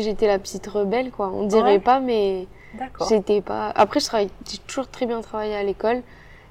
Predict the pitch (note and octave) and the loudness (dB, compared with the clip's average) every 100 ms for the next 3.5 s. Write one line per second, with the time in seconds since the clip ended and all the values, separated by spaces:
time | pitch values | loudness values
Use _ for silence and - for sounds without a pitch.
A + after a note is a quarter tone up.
0 | - A3+ G#3 G#3 G3+ G3+ G3 - F#3+ A3+ | 2 4 4 4 4 4 2 0 4 4
1 | A3+ G#3+ G3 F#3 F3+ - - - - - | 4 -2 -4 -6 -8 -14 -20 -16 -10 -6
2 | G#3 G#3 G#3 A3 G#3 G3 G#3 G3 F#3+ G3+ | -2 0 0 -2 -6 -6 -6 -6 -6 -4
3 | G#3 G#3+ G#3 G3 F#3 | -2 -2 -4 -6 -6